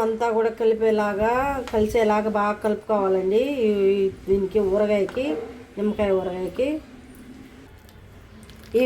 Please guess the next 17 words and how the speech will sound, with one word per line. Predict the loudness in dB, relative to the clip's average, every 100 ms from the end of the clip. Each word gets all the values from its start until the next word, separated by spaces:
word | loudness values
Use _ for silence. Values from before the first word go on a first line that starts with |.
| 4
విధంగా | 2 2 2
అయితే | 2 2 2 4
బాగా | 4 4 4 2 0 -4 -12 -16 -8 -2
ఈ | 0 0 4
ఊరగాయకి | 4 4 4 2 2
పట్టేలాగా | 0 2 2 4 2 2
బాగా | 2 0 2
కలుపుకోవాలా. | 0 0 0 0 2 0 -2 -4 -10 -20 -6 -2
ఇది | -2
ఇప్పుడు | -2 -2 -2
పక్కన | 0 2 2
పెట్టేసుకొని | 4 2 2 -2 2
పోపు | 2 4
పెట్టుకున్నాం. | 2 2 0 2 2 -2 -6 -20 -20 -20 -20 -14 -10 2
చూస్తుంటేనే | 2 2 2 4 4 4
నోరు | 4 4 4
ఊరిపోతుందండి. | 2 0 0 2 2 2 0 -2